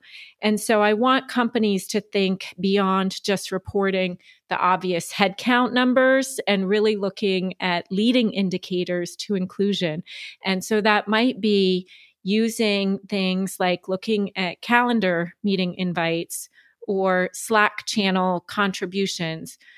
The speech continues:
What are the diversity metrics and what are the participation rates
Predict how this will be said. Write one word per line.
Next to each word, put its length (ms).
What 280
are 100
the 120
diversity 540
metrics 680
and 220
what 180
are 80
the 120
participation 1000
rates 600